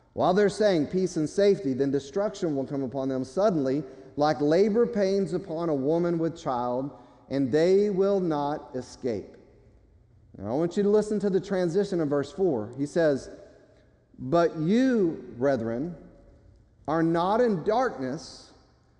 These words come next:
that that day would overtake you like a thief."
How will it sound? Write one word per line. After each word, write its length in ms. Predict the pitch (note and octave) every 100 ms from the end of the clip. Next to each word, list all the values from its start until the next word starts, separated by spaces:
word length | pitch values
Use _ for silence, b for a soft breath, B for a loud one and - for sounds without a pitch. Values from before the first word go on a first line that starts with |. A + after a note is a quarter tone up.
| _ _ _ _ -
that 340 | D3+ D#3 B2
that 340 | F3+ A3 F#3+
day 540 | D3 D#3 C3 B2 D#3+ D#3+ C3+
would 180 | D3+
overtake 560 | E3 E3 D3+ D3 D#3 C3 C3
you 560 | F#3 C#4 A3+ A2+ G#2+ - - -
like 260 | A#2 A#2+ -
a 60 | G#2
thief." 240 | -